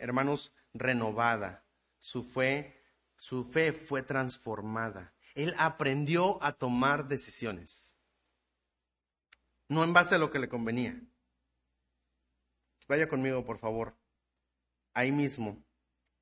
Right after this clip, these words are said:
En, en, aquí mismo en capítulo trece, Génesis trece, pero ahora nos movemos un poquito, eh, al versículo ocho. Entonces Abraham dijo a Lot:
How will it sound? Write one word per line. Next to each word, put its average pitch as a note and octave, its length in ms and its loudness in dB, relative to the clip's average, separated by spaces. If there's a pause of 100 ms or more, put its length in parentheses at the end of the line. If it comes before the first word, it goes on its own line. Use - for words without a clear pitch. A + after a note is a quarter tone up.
(180)
En, A2 340 -6
en, G#2+ 640 -4
aquí A#2 220 -6
mismo D#3 260 0
en C3 140 2
capítulo C3+ 380 -2
trece, E3 340 0
Génesis B2 420 -6
trece, A#2+ 400 -8 (100)
pero A#2 160 2
ahora B2+ 160 4
nos C3 220 0
movemos B2 360 0
un C#3 80 -6
poquito, C3 480 -8 (2250)
eh, G#2+ 420 -8
al A2 140 -4
versículo B2 800 -4 (840)
ocho. A#2+ 480 -4 (880)
Entonces D3+ 520 -2
Abraham C#3+ 300 2
dijo D3 240 -2
a C3+ 40 2
Lot: B2 300 -4